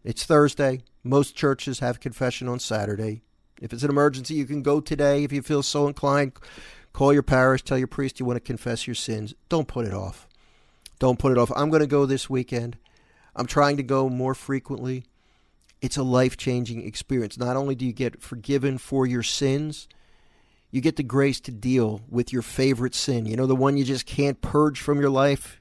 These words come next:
"Oh, as much as I try, I can't get rid of this." Confession gives us grace, sacramental grace to deal with these sins. It's a great sacrament. Every sacrament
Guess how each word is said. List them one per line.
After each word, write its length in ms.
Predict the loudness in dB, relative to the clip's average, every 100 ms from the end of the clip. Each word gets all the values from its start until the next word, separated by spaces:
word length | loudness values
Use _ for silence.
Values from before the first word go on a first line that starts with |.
| _
"Oh, 240 | -12 -8 -8
as 160 | -10
much 220 | -12 -8 -4
as 100 | -4
I 80 |
try, 320 | -4 -6 -6 -6
I 60 |
can't 320 | -6 -6 -6
get 120 | -6 -2
rid 200 | 0 0
of 80 |
this." 120 | -2 -6 -18 _ _ _ _ _ -14
Confession 680 | 0 0 2 0 0 0 -4
gives 320 | 0 0 0 -2
us 160 | -6
grace, 360 | -4 -2 -2 -4
sacramental 840 | -4 -2 0 0 0 -2 -2 -8
grace 360 | -2 0 0 -2
to 100 | -10
deal 340 | -6 -4 -2
with 240 | -2 -6 -8
these 240 | -10 -8
sins. 480 | -8 -6 -4 -6 -10 -18 -20 -20 _ _ _
It's 160 | -4 -2
a 40 |
great 280 | 2 2 0
sacrament. 480 | 0 -2 -2 -8 -2
Every 300 | 0 2 2
sacrament 720 | 4 2 2 0 -8 -10